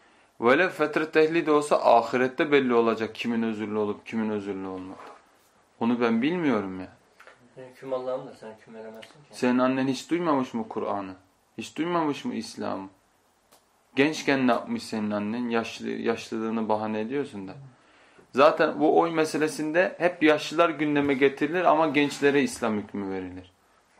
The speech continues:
Speaker 1: Bak dikkat edin. Ya yaşlı falan. E,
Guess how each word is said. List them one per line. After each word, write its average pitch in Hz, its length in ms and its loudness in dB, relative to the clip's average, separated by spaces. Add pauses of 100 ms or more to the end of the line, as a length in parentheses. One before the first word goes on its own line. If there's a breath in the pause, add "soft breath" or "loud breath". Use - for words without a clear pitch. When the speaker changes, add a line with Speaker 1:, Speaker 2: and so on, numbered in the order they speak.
(540 soft breath)
Speaker 1:
Bak - 240 -2 (100)
dikkat 160 360 2
edin. 160 260 -2 (420 soft breath)
Ya 135 200 6
yaşlı 143 360 2
falan. 135 400 2
E, 156 400 0